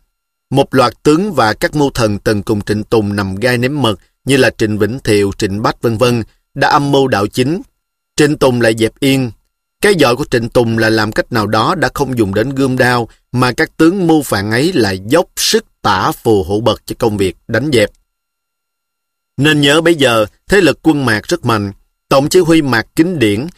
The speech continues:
mà toàn thư chép là dũng lược thông minh, tài trí nhạy bén, hiểu đời, từng trải nhiều gian nan nguy hiểm cần lao trung thành. Trong mọi trường hợp, không phải là lúc công thành danh toại tột đỉnh vinh quang,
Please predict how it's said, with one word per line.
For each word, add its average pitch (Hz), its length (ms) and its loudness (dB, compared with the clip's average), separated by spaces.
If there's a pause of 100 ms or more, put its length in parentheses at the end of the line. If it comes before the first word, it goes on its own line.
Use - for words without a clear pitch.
(160)
mà 120 340 2
toàn 120 360 0
thư 151 160 -2
chép - 360 -2
là 107 380 2
dũng 113 360 -2
lược 113 380 0
thông 139 220 -2
minh, 147 220 2 (320)
tài 120 280 2
trí 175 280 0
nhạy 113 180 0
bén, 117 280 -2 (280)
hiểu 135 200 2
đời, 113 360 2 (260)
từng 120 260 2
trải 113 240 0
nhiều 117 240 0
gian 120 220 -2
nan 127 220 0
nguy 127 140 0
hiểm 107 300 -2
cần 104 320 -2
lao 113 280 -2
trung 120 220 -6
thành. 101 260 -4 (800)
Trong 160 160 2
mọi 127 160 2
trường 113 160 -2
hợp, 107 220 -2 (240)
không 175 160 0
phải 139 140 0
là 123 120 2
lúc 160 260 0
công 147 220 2
thành 101 260 -4
danh 135 220 0
toại 98 300 0
tột 101 300 -2
đỉnh 113 240 -4
vinh 123 200 -4
quang, 127 360 0